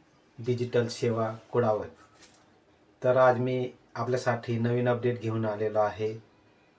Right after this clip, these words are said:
तर श्री गणेश कॉम्प्युटर्स डिजिटल सेवामध्ये आपल्याला एकाच छताखाली अनेक सेवा उपलब्ध आहेत. तसेच आपल्याला जीवनावश्यक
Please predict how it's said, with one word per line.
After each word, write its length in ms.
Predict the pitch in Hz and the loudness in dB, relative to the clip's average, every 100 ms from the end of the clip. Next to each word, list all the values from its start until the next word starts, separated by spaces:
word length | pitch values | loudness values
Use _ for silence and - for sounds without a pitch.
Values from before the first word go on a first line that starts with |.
| - | -14
तर 20 | |
श्री 240 | 120 120 139 | -10 -4 0
गणेश 640 | 131 123 127 120 - - - | 2 2 2 0 -4 -10 -6
कॉम्प्युटर्स 840 | 117 113 113 120 117 113 - - - _ _ _ _ _ _ _ _ _ _ - | -4 -2 -4 -2 -2 -2 -8 -16 -20 _ _ _ _ _ _ _ _ _ _ -14
डिजिटल 500 | 113 117 113 113 127 | -6 -4 -4 -2 -2
सेवामध्ये 800 | 113 - 107 110 110 107 104 104 - - _ _ _ _ - | -2 -4 -2 0 -2 -4 -6 -8 -10 -20 _ _ _ _ -8
आपल्याला 640 | 113 120 120 120 120 117 113 - 123 | -6 0 2 4 4 4 0 -8 -6
एकाच 400 | 113 135 - - | 2 2 0 -6
छताखाली 800 | - 113 110 - 104 104 107 117 - | -4 -4 -4 -4 -4 -4 -8 -10 -10
अनेक 280 | 123 127 127 | -2 -2 -2
सेवा 380 | - 117 107 107 113 - | -2 0 0 -2 -4 -10
उपलब्ध 420 | 117 117 113 110 | -6 -4 -4 -2
आहेत. 360 | 107 104 107 107 - _ _ _ _ _ _ _ _ - | -4 -2 -4 -8 -12 _ _ _ _ _ _ _ _ -4
तसेच 520 | 117 - 127 120 - - - _ _ _ - | -2 2 0 0 -10 -14 -20 _ _ _ -4
आपल्याला 580 | 113 120 120 117 110 113 123 | -4 0 2 2 0 -2 -6
जीवनावश्यक 680 | 123 123 120 117 113 - | -2 0 2 0 -2 -4